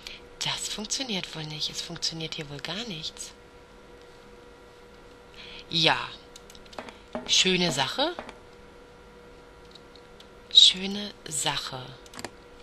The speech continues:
Nee. Ah, Moment. War da gerade irgendwas? War da nicht irgendwas? Nee, dann habe ich mir das eingebildet.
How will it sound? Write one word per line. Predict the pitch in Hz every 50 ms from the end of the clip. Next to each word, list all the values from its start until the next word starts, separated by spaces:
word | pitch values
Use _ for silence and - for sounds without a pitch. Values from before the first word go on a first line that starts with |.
| - - - - - - - - - - - - - - - - - - - - - - - - - - - - - - -
Nee. | - - - - - - - - - -
Ah, | 185 208 196
Moment. | 165 156 156 165 160 151 - -
War | 147 147
da | 175 208
gerade | 202 - 262 262 262
irgendwas? | 262 254 269 269 277 277 302 - - - - - - - - - - - - - - - - - - - - - - 131 131
War | 139 135 131 131 135 151
da | - 196 208 233 247
nicht | 269 277 - - - -
irgendwas? | 269 269 262 269 269 - 285 294 302 - - - - - - - - - - - - - - - - - - - - - - - - - - - - - - - -
Nee, | 151 147 143 -
dann | 151 143 151 151 156 160 156
habe | 165 180 185
ich | 180 -
mir | 190
das | 170 165 -
eingebildet. | - - 147 143 135 139 143 139 135 139 -